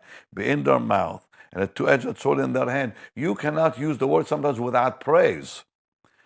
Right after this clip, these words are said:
"Let the high praises of God be in their mouth and a two-edged sword," that's the word, in their hand, to execute vengeance upon the heathen, punishment upon the people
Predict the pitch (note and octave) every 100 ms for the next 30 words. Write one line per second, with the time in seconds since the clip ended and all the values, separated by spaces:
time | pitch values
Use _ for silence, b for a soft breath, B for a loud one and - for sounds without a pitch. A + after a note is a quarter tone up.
0 | _ - G#2 F#2+ G2 - C3+ D3 D3+ D#3
1 | D#3+ C#3 D3+ C#3+ C3+ B2+ C#3 C#3 C3 C#3+
2 | C#3 C#3+ C#3 B2+ - B B B - A2
3 | A2 - D#3+ C3 C#3 - - F3 D#3 B2
4 | C3+ C3+ D3 D3+ C#3+ A2 C#3+ D3 C#3 D3+
5 | B2+ F#2+ b b - A2 F3 F3+ - C3
6 | D3 D#3 G2 C#3+ D3+ D#3+ G#2+ A#2+ G2 -
7 | - - G#2 A#2 B2+ A#2+ G#2+ A#2 F2+ D2+
8 | D#2 _ _ _ _ _ b _ - D#3
9 | F#3 - C#3 B2 - C#3 C3 G#2+ C#3 C3+
10 | - - -